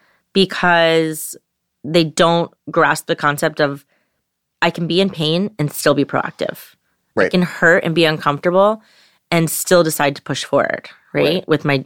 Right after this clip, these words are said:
Speaker 1: desire. But a lot of people shut down. Obviously, that's why we also say, make sure you have a therapist, because
Speaker 2: <laughs>
Speaker 1: that's something coaches can't help you through. Coaches help you with the, "Let's think bigger picture.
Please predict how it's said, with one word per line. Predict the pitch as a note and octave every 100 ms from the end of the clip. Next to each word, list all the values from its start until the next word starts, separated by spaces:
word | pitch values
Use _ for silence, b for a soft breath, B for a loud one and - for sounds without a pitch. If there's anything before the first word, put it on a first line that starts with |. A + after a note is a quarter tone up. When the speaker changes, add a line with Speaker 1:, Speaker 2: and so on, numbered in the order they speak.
| -
Speaker 1:
desire. | D3 D3 C#3+ A#2
But | C#3+
a |
lot | C#3+ C#3+
of |
people | - D#3+
shut | - -
down. | B3+ A#3+ B3 B B B B
Obviously, | B3 A#3+ A3
that's | F#3 D#3+
why | D#3
we | D3+
also | C3 C#3 C#3
say, | C#3 C#3 C3+ -
make | C3+
sure | -
you | B2+
have | B2
a |
therapist, | - G3+ F#3 F#3 -
because | D3+ D#3+ C#3 C#3
Speaker 2:
<laughs> | - - - _ _ _ -
Speaker 1:
that's | G3+ G#3+
something | B3 A#3 G3+
coaches | G3+ - E3+
can't | - F3 D#3+ - _ -
help | D#3 D3+ -
you | C#3
through. | D#3+ -
Coaches | - E3+ - F3+ F3 -
help | E3+ E3 E3+
you | D#3+
with | D3 C#3+ -
the, | D3 C#3 C#3 - B B B B -
"Let's | D#3+
think | - D3+
bigger | D3+ C#3 D3
picture. | A3 - G3+ F#3 F3+